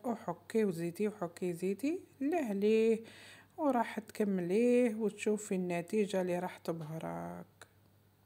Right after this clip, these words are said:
هذا هو. هاو هنا بعد ما خلصت الخدمة تاعي، الله يبارك، صلوا وسلموا على رسول الله. شوفوا الززوة تاعي، الله يبارك، كيفاه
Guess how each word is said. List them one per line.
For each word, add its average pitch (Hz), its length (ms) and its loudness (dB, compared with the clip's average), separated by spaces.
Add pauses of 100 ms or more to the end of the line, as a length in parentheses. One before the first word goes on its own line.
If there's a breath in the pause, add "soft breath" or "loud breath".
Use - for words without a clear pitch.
(180)
هذا 277 240 0
هو. 208 540 -4 (880 loud breath)
هاو 175 200 0
هنا 160 200 -2
بعد 160 220 -4
ما 160 80 -6
خلصت 165 420 -4
الخدمة 185 440 0
تاعي، 196 480 -2 (280)
الله 165 200 -4
يبارك، 208 580 -2
صلوا 175 240 -2
وسلموا 160 360 -4
على 165 160 0
رسول 165 340 -4
الله. 175 380 -2 (440 loud breath)
شوفوا 208 340 -2
الززوة 165 360 -2
تاعي، 170 280 -2
الله 165 280 -6
يبارك، 160 360 -8
كيفاه 160 300 -8